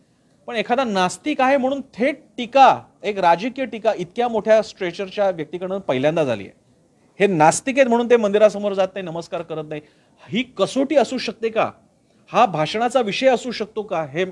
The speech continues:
माझ्यासाठी अनाकलनीय आहे. कारण, अ, म्हणजे एकदा आपण आस्तिकतेच्या वाटेवर गेलं की नेमकं किती, म्हणजे, म्हणजे मला आठवतंय आर आर पाटील एकदा एका अपघात होता होता वाचले होते त्यातून आणि ते लगेच सिद्धिविनायकाला गेले होते,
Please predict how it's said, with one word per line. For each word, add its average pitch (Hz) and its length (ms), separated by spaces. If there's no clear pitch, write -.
माझ्यासाठी 185 540
अनाकलनीय 196 720
आहे. 147 360
कारण, 170 260
अ, 139 460
म्हणजे 160 240
एकदा 190 460
आपण 160 260
आस्तिकतेच्या 196 720
वाटेवर 202 360
गेलं 202 160
की 208 100
नेमकं 196 340
किती, 208 260
म्हणजे, 170 240
म्हणजे 151 180
मला 175 180
आठवतंय 175 420
आर 143 220
आर 175 120
पाटील 180 280
एकदा 170 240
एका 175 480
अपघात 139 360
होता 151 280
होता 175 240
वाचले 165 380
होते 180 300
त्यातून 180 340
आणि 180 200
ते 175 200
लगेच 175 280
सिद्धिविनायकाला 196 640
गेले 190 200
होते, 165 420